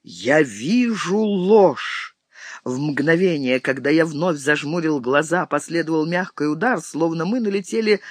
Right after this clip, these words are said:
на стену, сложенную из подушек. Я взглянул украдкой и обнаружил, что мы вдвоем попали в кабину Ворчуна. Вокруг, словно беззвучный взрыв,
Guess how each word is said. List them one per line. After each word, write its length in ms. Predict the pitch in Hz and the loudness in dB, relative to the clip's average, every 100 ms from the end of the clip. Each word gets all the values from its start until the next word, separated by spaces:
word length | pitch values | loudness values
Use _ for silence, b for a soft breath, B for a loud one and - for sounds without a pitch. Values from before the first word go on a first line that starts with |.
| B _ - | B _ -10
на 300 | 151 156 160 | -4 0 0
стену, 760 | - - - 320 285 160 135 - b b b | -2 -10 0 0 2 0 -2 -6 b b b
сложенную 800 | - - 269 277 226 247 247 226 | -12 0 4 4 4 4 4 2
из 260 | 220 208 - | 0 -6 -2
подушек. 840 | 190 165 123 113 - 95 - - _ _ _ _ _ _ _ _ _ _ _ | -2 0 -2 -6 -6 -6 -6 -14 _ _ _ _ _ _ _ _ _ _ _
Я 220 | - 165 156 | -4 2 2
взглянул 460 | 135 147 151 147 | 2 -2 0 0
украдкой 680 | 147 - 190 190 - 156 139 B B B B | -2 0 -2 -2 0 0 0 B B B B
и 100 | 180 | 4
обнаружил, 680 | 165 139 160 160 226 175 170 | 4 4 0 2 2 4 2
что 500 | - - - 156 147 - | 2 -4 2 4 4 -2
мы 500 | 156 175 180 185 185 _ - | -2 0 0 -2 -6 _ -18
вдвоем 960 | 117 98 117 139 110 135 175 202 196 b b b b b | -16 -8 -2 0 0 2 2 2 -2 b b b b b
попали 500 | 143 - 196 220 233 | -4 2 2 2 0
в 100 | - | -2
кабину 440 | 226 175 160 196 | -2 -2 -2 -2
Ворчуна. 800 | 202 214 - - 233 160 143 123 _ _ _ B B B B | -2 -6 -6 -4 -2 0 0 -4 _ _ _ B B B B
Вокруг, 640 | 139 180 185 233 302 - | 4 4 4 2 2 2
словно 560 | - 160 214 247 220 208 | -4 2 4 4 2 0
беззвучный 880 | 180 147 98 123 247 285 - 185 190 | 0 -4 -6 -4 -4 -4 -4 -2 -2
взрыв, 680 | 127 104 131 240 285 - | -4 -6 -2 2 0 0